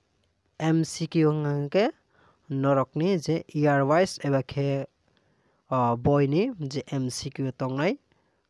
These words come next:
आ एमसिकिउ नो फरायनो हंगके नरकनि कमन क्लाइबानो फ्रेन्ड्स हं। आ, गे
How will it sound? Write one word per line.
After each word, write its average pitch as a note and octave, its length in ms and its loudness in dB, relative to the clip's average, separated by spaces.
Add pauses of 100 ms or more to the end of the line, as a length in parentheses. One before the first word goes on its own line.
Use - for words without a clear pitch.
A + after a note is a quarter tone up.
(200)
आ F3+ 280 -4
एमसिकिउ C#3+ 500 -4
नो C3+ 80 -4
फरायनो B2+ 400 -4
हंगके A#2+ 260 -4 (540)
नरकनि A#2+ 440 -8 (280)
कमन A#2 260 -4 (100)
क्लाइबानो A#2+ 420 -6
फ्रेन्ड्स B2 380 -8
हं। G3 140 -2 (1040)
आ, C#3+ 280 0 (640)
गे E3 220 2